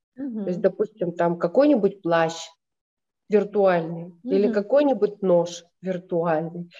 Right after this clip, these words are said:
Speaker 1: или какой-нибудь любой другой предмет, но он виртуальный, но стоит он почти столько же, сколько стоит
Speaker 2: <laughs>
Speaker 1: настоящий.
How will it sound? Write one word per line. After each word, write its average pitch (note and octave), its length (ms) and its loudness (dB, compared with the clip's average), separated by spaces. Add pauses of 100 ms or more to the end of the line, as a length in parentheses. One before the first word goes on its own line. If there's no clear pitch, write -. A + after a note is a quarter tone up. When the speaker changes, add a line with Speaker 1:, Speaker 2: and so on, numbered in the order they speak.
(180)
Speaker 1:
или A#3+ 180 4
какой-нибудь B3+ 600 -2
любой A3+ 280 -2
другой A3+ 340 4
предмет, G3+ 600 -2
но G#3+ 80 2
он A#3 140 2
виртуальный, A#3 720 -2
но F#3+ 140 -4
стоит C#4+ 420 -2
он F3+ 160 -4
почти - 400 -8
столько C#4 480 0
же, F3 140 -6
сколько F#3 400 -2
стоит B3+ 460 2
Speaker 2:
<laughs> - 0 -
Speaker 1:
настоящий. A#3+ 1000 2